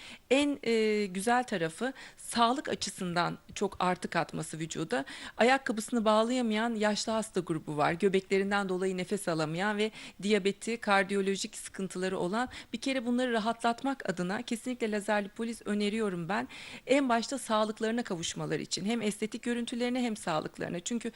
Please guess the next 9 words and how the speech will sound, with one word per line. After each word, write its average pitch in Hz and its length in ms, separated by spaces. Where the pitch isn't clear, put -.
bel 226 160
göbek 240 300
çevresi 202 440
yağlanması, 196 720
e, 226 220
çok 285 280
ciddi 254 340
risk 247 220
faktörü 165 560